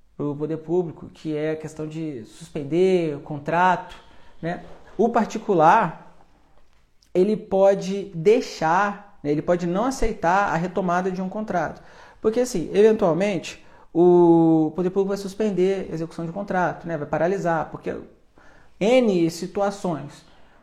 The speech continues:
Por exemplo, um contrato que é pago com recurso da União, recurso do governo federal, e que é prestado, é, por uma autarquia municipal, né? Vamos falar assim, um instituto de previdência de algum município.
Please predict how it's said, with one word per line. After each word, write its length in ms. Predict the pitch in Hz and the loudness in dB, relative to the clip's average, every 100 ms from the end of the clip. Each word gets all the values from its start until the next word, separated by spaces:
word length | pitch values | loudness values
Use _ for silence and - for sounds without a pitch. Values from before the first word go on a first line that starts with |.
| _ - | _ -4
Por 220 | 196 208 | 0 2
exemplo, 420 | 202 190 190 190 | 0 -4 -6 -6
um 60 | 202 | -8
contrato 520 | 196 202 196 196 202 | -8 -8 -4 -2 -4
que 80 | - | -6
é 60 | 196 | -6
pago 340 | - 185 190 | -4 -2 -2
com 160 | 190 202 | -6 -6
recurso 580 | 202 185 - 208 208 180 | -6 -8 -6 -6 -4 -4
da 100 | 196 | -2
União, 520 | 220 220 175 135 - - _ - | -2 0 0 -2 -8 -20 _ -14
recurso 360 | 139 151 175 | -12 -10 -8
do 60 | 180 | -2
governo 400 | 190 185 180 202 | 2 2 0 -2
federal, 640 | 202 196 175 151 180 233 - - - | -4 -2 0 0 0 -4 -12 -20 -8
e 140 | 208 | -6
que 140 | 226 220 | -4 -2
é 140 | 208 | -2
prestado, 840 | 208 214 202 175 165 185 196 220 220 - - - | -2 -4 -4 0 2 2 0 -6 -10 -20 -20 -12
é, 520 | 147 151 151 151 147 143 - _ _ _ | -10 -6 -6 -6 -8 -10 -20 _ _ _
por 1120 | - 175 180 180 175 175 170 165 160 147 143 139 143 - _ _ _ _ _ | -4 0 2 2 0 -2 -2 -2 -4 -6 -8 -12 -16 -20 _ _ _ _ _
uma 180 | - 190 | -6 -2
autarquia 520 | 196 202 196 202 220 | -2 -4 -6 -6 -4
municipal, 600 | 226 226 226 226 - 123 | -2 -2 -4 -8 -8 -8
né? 180 | 131 156 | -10 -12
Vamos 200 | 151 185 | -10 -10
falar 200 | 185 190 | -6 -6
assim, 340 | 185 190 147 139 | -6 -8 -12 -12
um 80 | 151 | -12
instituto 360 | 160 180 208 | -12 -10 -10
de 60 | 208 | -10
previdência 520 | 220 208 185 196 202 | -8 -6 -6 -6 -6
de 60 | 202 | -6
algum 140 | 196 | -4
município. 600 | 214 220 220 165 127 - | -2 -4 -4 -6 -8 -12